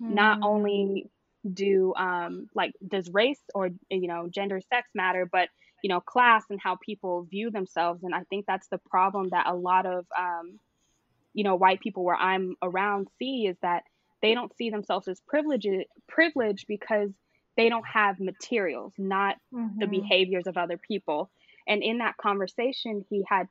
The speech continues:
Speaker 1: told me, he said, you know, "For someone who says that they're so oppressed,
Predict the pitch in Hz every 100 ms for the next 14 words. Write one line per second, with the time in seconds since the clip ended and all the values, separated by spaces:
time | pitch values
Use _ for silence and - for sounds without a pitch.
0 | - 269 302 262 208 240 240 - 214 202
1 | 202 _ _ _ _ _ _ 233 226 208
2 | 196 196 _ _ _ - 226 - 277 302
3 | 269 262 - 240 233 214 208 214 202 -
4 | 226 208 - 240 220 202